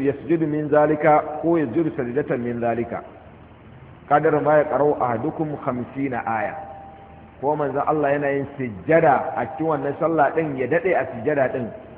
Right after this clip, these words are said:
gwargwadon yadda ɗayan ku zai iya karanta aya hamsin. To, kuma kamar yadda muka sani, ka'idar sallar manzon Allah, in yi dogon karatu,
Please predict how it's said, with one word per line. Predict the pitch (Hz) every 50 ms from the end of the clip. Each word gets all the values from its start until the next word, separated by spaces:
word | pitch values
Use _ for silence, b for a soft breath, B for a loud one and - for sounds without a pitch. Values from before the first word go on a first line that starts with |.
| - -
gwargwadon | 110 127 127 123 139 147 147 151 156 165
yadda | 160 147 147
ɗayan | 139 143 147 147 147 143
ku | 143 131
zai | 131 143 -
iya | 139 131
karanta | - 131 127 120 104 110
aya | - - 117 113 104
hamsin. | 95 92 87 85 - - 85 - - - - - - - - - - - - - - - - - - - - - - - 101
To, | 107
kuma | - 135 147 160 156
kamar | 160 143 143 151 156
yadda | 147 151
muka | 143 143 147 139 -
sani, | 156 156 151 143
ka'idar | - - 147 147 147 151 151 143 - -
sallar | 147 151 147 139 131
manzon | 120 117 113 110 131 -
Allah, | 139 151 156 151 151 147 135 123 - - - - - - - -
in | 151 156 156 156
yi | 160 165 160
dogon | 139 156 160 156 139 165 160 156
karatu, | - - 147 123 113 107 - - 127 127 123